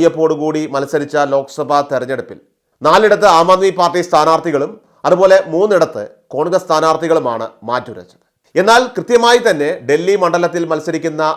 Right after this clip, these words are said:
സന്ദീപ് ദീക്ഷിത് അദ്ദേഹം പറയുന്നുണ്ട് വളരെ വ്യക്തമായിട്ടുള്ളൊരു കാര്യം. അതായത് ഈ നിയമസഭാ തെരഞ്ഞെടുപ്പ് എന്നത് അഴിമതിയിൽ മുങ്ങിത്താണിരിക്കുന്ന കേജ്രിവാളിനെയും അതോടൊപ്പം തന്നെ അദ്ദേഹത്തിൻ്റെ കൂട്ടാളികളെയും രക്ഷിക്കാൻ ഡൽഹി ജനത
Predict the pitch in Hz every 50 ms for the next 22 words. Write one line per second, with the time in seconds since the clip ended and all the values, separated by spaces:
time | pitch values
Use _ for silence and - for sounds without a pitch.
0 | - - - - - - 135 135 139 160 180 180 143 135 147 143 - - 131 101
1 | - 90 - _ _ _ _ _ _ - 123 156 160 165 156 - 156 147 151 165
2 | 190 202 185 151 117 117 110 120 123 143 147 143 139 139 - - 170 165 165 160
3 | 156 135 131 127 117 98 107 101 92 95 - 104 120 147 175 190 170 165 196 -
4 | - - _ _ _ _ - 139 180 190 175 180 185 196 180 180 208 185 196 196
5 | 190 196 180 165 165 175 175 175 - 170 135 135 131 101 90 90 104 - _ _
6 | _ _ _ _ - 135 151 170 170 180 180 190 190 190 185 175 151 147 156 170
7 | 170 170 165 151 147 151 147 139 143 143 151 139 131 120 110 107 - - _ _
8 | _ _ _ _ _ - 143 151 151 185 180 175 175 175 170 165 165 165 165 160
9 | 160 151 143 139 147 139 143 147 143 143 135 139 139 139 131 123 131 127 143 143
10 | 143 135 131 135 131 131 131 131 - _ _ _ - 127 131 127 147 143 143 143
11 | 139 143 143 139 139 127 127 127 - 165 160 127 135 113 92 87 - _ _ _
12 | _ _ _ _ _ _ _ 107 101 127 127 147 175 180 160 170 165 165 160